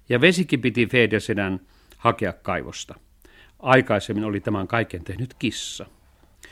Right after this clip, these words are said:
Mustistakaan ei ollut juuri apua, kun sille oli nyt ostettu valokuvausvälineet. Jo aamusta se meni metsään ja vaaniskeli jänistä puolipäivää saadakseen siitä valokuvan.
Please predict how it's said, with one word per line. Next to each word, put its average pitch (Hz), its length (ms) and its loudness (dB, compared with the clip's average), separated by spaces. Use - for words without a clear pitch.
Mustistakaan 127 960 4
ei 104 160 0
ollut 104 300 -4
juuri 98 320 0
apua, 104 480 -4
kun 104 200 -4
sille 95 280 -2
oli 107 160 0
nyt 151 200 2
ostettu 139 480 -4
valokuvausvälineet. 95 1500 -4
Jo 110 220 0
aamusta 127 560 4
se 117 140 0
meni 101 240 2
metsään 113 720 0
ja 101 160 0
vaaniskeli 107 920 2
jänistä 117 560 2
puolipäivää 95 800 0
saadakseen 107 580 -2
siitä 120 260 -2
valokuvan. 90 580 -4